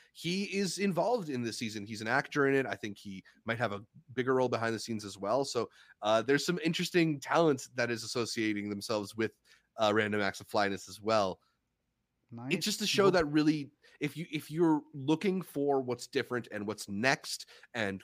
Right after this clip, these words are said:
Speaker 1: who is really pushing the boundaries of what is even allowed on television, you gotta at least check out Random Acts
Speaker 2: Yeah.
Speaker 1: of Flyness.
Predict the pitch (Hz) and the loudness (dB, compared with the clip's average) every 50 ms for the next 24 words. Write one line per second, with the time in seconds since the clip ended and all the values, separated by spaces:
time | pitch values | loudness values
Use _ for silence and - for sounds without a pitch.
0 | - - 131 120 117 117 117 117 107 107 107 98 95 98 101 113 127 127 127 120 | -8 -6 -4 -2 0 0 -2 -4 -4 -6 -8 -8 -10 -6 -2 -2 0 0 0 -2
1 | 123 - - 131 131 - - 139 135 131 123 123 - _ _ _ _ - 110 98 | -4 -4 -2 -2 -2 0 0 0 0 0 -2 -4 -8 _ _ _ _ -10 -8 -4
2 | - 117 113 120 131 127 127 139 139 139 123 - 107 95 - _ _ _ - 110 | 0 0 2 2 0 0 0 0 0 0 0 -2 -6 -8 -12 _ _ _ -2 0
3 | 123 143 151 127 139 143 123 123 117 107 101 101 101 101 113 127 139 139 - - | 2 2 2 0 -2 -2 -2 0 0 0 0 0 2 2 4 4 4 2 0 0
4 | 135 139 135 - 143 143 143 139 143 147 143 160 156 151 151 - _ _ _ _ | -2 -2 -2 -2 -4 -4 -2 -2 -2 -2 -2 -2 -2 -2 -2 -6 _ _ _ _
5 | _ _ - 123 123 127 117 135 131 131 135 127 120 120 120 113 104 - - - | _ _ -10 -8 -6 0 4 6 8 8 8 6 6 2 0 -2 -4 -6 -6 -6
6 | 104 98 - 92 87 78 - _ 95 92 87 85 85 - 123 123 120 120 110 - | -6 -4 -4 -4 -6 -6 -8 _ -8 -8 -8 -10 -12 -12 -12 -10 -10 -10 -12 -12
7 | 73 - _ _ - - - | -16 -16 _ _ -20 -20 -20